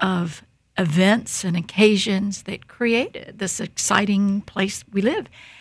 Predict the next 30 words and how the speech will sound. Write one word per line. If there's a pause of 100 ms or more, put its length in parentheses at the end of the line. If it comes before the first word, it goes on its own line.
(280)
And
so
our
purpose,
our
mission
is
to
preserve
the
story,
preserve
the
history
of
Polk
County. (600)
The
History
Center,
the
building,
is
located
in
the
historic, (500)
iconic
nineteen
oh